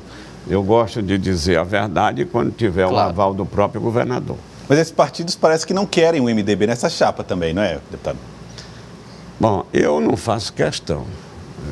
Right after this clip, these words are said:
Speaker 1: Eu sou, porque até a história, eu já tenho mais de quarenta anos que disputo a eleição. Todo governador que lidera uma pesquisa que já concorreu, ele conseguiu isso.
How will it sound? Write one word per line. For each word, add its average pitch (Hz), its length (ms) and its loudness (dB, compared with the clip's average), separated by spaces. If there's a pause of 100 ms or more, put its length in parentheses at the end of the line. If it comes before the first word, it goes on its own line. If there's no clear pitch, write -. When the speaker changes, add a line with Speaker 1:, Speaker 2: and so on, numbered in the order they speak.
(220)
Speaker 1:
Eu 92 300 -2
sou, 85 460 -2 (1040)
porque 92 280 0
até 92 380 2
a 110 80 2
história, 101 540 2
eu 87 160 0
já 82 160 -2
tenho 87 200 0
mais 92 240 0
de 87 100 -6
quarenta 92 480 0
anos 90 300 0
que 87 100 -4
disputo 80 560 -4
a 80 40 2
eleição. 80 580 -2 (800)
Todo 101 760 4
governador 95 800 0
que - 180 -6 (180)
lidera 90 600 0
uma 92 140 -2
pesquisa 90 760 -2
que 80 180 -4
já 82 200 0
concorreu, 117 680 -2 (480)
ele 123 160 0
conseguiu 123 640 0
isso. 80 340 -4